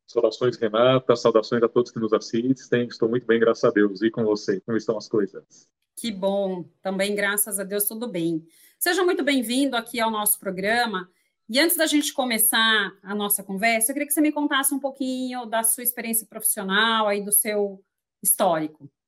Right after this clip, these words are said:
Speaker 1: Perfeito, sou advogado com especialização no atendimento a condomínios. Acabou sendo um nicho de atendimento,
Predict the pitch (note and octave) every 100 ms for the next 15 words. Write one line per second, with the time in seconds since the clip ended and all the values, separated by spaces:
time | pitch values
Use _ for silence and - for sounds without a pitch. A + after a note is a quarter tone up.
0 | _ _ _ _ _ _ _ _ _ _
1 | _ _ _ D#3 - B2+ - C3 B2+ B2
2 | A#2 A#2 G#2+ A2 A2+ A2 G#2+ G#2 - A2
3 | A2 A2 B2 A#2+ A2+ A2 G#2 - B2+ D3
4 | D#3 - B2 B2+ A#2+ A#2+ A2 A2 G#2 A2+
5 | G#2+ G2+ G2+ G#2 C#3 D3 - - _ _
6 | _ _ G2 - A2 G#2+ A#2+ A#2+ A#2 A2+
7 | B2+ C3 B2 A#2+ A#2 G#2+ G#2 A2+ B2 -
8 | G2+